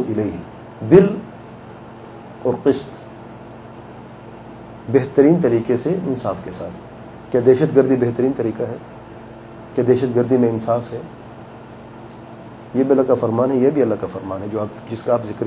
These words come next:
کر رہے ہیں۔ تو سمجھو کس کافر کو ڈرانا ہے اور کس کافر کو نہیں ڈرانا ہے، یہ فرق تو سمجھو۔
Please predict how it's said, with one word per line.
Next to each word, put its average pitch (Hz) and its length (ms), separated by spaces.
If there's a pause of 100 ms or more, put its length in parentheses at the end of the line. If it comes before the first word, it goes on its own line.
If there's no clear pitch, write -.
کر 98 120
رہے 92 80
ہیں۔ 87 220 (840)
تو 165 80
سمجھو 170 340 (160)
کس 233 180
کافر 165 360 (100)
کو 127 120 (1800)
ڈرانا 117 420
ہے 156 160 (1300)
اور 151 120 (180)
کس 214 240
کافر 143 280 (100)
کو 135 80
نہیں 113 240
ڈرانا 95 300
ہے، 85 140 (1600)
یہ 131 160
فرق 131 160
تو 135 80
سمجھو۔ 117 280